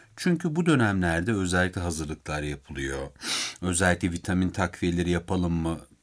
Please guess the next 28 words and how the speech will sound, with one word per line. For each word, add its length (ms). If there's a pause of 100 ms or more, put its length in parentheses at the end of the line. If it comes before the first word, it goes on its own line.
e, 20
hocam 480
diyerekten 460
sorular 520
çok 200
sık 200
gelmekte 800
oluyor. 540 (440)
Diğer 260
taraftan 420
aşılarla 540
ilgili 220
sorular 480
geliyor. 500 (360)
Demek 300
ki 80
mevsim 400
geçişlerinde 800 (340)
özellikle 600
virütük 540
üst 160
solunum 260
yolu 120
enfeksiyonları 840
sık 360
görülüyor. 420 (420)
Bu 120
arada 360